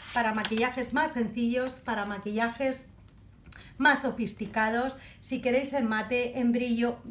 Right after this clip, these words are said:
que tenéis todas las opciones. Y esta sería, sin duda alguna, una de las que incluiría. Estoy segura. Bueno, esta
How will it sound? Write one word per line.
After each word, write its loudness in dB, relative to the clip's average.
que 0
tenéis -4
todas 0
las -4
opciones. -6
Y 0
esta 0
sería, 0
sin 0
duda 0
alguna, -2
una 0
de 0
las 2
que -2
incluiría. 0
Estoy 6
segura. 2
Bueno, 8
esta 8